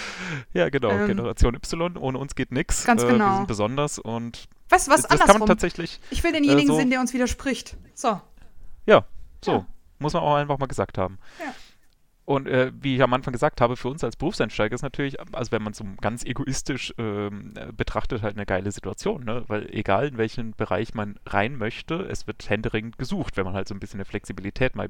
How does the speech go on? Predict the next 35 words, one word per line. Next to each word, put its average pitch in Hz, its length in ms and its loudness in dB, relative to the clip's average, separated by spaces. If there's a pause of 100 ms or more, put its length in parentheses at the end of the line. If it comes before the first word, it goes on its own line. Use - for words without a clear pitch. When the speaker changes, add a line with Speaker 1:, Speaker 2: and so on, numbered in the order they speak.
(160)
Speaker 1:
bei 95 180 0
rein 95 320 -4
mitbringt. 107 520 -4 (460)
Äh, 101 160 -4
wir 107 60 -2
können 110 140 -2
ja 107 80 0
gleich 107 200 -2
mal 104 120 -2
auch 101 100 -4
noch 104 160 -8
auf 98 160 -8
die 104 160 -8
Bereiche 107 720 0
eingehen, 110 640 0
wo 107 80 0
man 104 280 -2 (480)
vielleicht 110 280 2
nicht 175 200 2 (120)
hingehen 120 340 0
sollte, 107 240 -2
weil 101 100 0
da 101 220 2
alle 139 200 8
hingehen 107 380 0
wollen. 98 280 -4 (760)
Also 120 180 4
es 117 100 0
gibt - 240 0
auch 123 140 4
in 110 60 -2
diesem 113 220 -6
großen 113 460 -2
Tiermedizin-Sumpf 113 1700 -2
natürlich 110 580 4